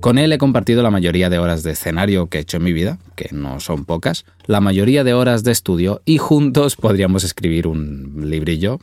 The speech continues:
de anécdotas divertidas y tristes también. Sí, Ray y yo tocábamos en un grupo,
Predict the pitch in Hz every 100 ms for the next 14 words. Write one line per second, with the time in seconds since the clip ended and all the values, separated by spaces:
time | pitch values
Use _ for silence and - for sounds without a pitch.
0 | - 80 76 73 80 80 78 76 71 82
1 | 78 110 117 113 - _ _ _ 92 90
2 | 117 - 78 - - 67 65 - - _
3 | _ - 147 - _ - 98 101 95 -
4 | 110 92 87 87 90 90 90 92 87 -
5 | 95 107 110 101 95 110 -